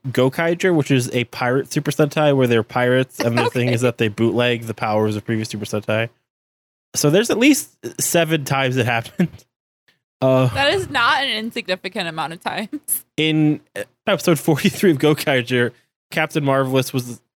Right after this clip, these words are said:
Speaker 1: too crucified for execution.
Speaker 2: Captain Marvelous, okay.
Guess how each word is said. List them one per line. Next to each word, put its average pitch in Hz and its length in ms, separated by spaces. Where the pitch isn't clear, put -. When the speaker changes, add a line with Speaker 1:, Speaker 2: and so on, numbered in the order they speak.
Speaker 1:
too 139 180
crucified 120 500
for - 180
execution. 107 680
Speaker 2:
Captain 285 520
Marvelous, 208 800
okay. 294 680